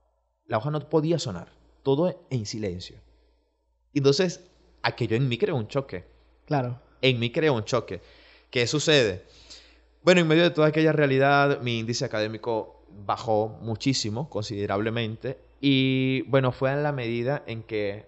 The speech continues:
Speaker 1: me fui adaptando al seminario, en cómo todo aquello comenzó a torma-, a tomar otra forma.
Speaker 2: Se da un caso de, por ejemplo, desmotivación en,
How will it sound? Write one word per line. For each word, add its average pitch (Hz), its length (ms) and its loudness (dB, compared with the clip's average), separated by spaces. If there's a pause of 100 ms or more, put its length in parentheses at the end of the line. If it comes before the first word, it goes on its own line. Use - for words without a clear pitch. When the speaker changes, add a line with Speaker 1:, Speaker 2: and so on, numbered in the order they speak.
(100)
Speaker 1:
me 104 120 -10
fui 147 160 -2
adaptando 139 540 -2
al 113 80 -2
seminario, 127 540 -4
en 131 120 -6
cómo 107 280 -6 (120)
todo 123 240 0
aquello 131 420 -4 (420)
comenzó 120 520 -2
a 139 200 0
torma-, 123 360 -8
a - 160 -4
tomar 175 220 -2
otra 113 220 -4
forma. 90 240 -8
Speaker 2:
Se 170 100 -2
da 180 140 2
un 185 100 -2
caso 196 400 -4
de, 156 260 2 (440)
por 131 120 -2
ejemplo, 135 300 0
desmotivación 139 1000 0 (240)
en, 120 600 -6